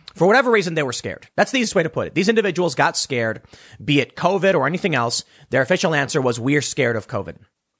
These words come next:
If you're too scared to come into a, you know, socially distanced space where we have all the proper protocols, everything's cleared, like,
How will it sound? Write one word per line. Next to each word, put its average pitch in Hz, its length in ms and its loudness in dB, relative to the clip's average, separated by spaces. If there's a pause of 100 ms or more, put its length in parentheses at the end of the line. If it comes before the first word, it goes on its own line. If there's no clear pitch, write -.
(680)
If 156 200 0
you're 269 160 4
too 262 220 -2
scared 131 520 -2 (520)
to 170 160 0
come 208 260 2
into 160 760 0
a, 117 600 -4
you 123 100 -4
know, 101 160 -4
socially 170 480 -2
distanced 147 380 -4
space - 520 -6 (340)
where 135 200 4
we 135 80 2
have 135 160 2
all 127 160 2
the 170 80 -6
proper 165 300 0
protocols, 120 600 -2 (140)
everything's 156 340 -2
cleared, 131 380 -2
like, 117 300 -4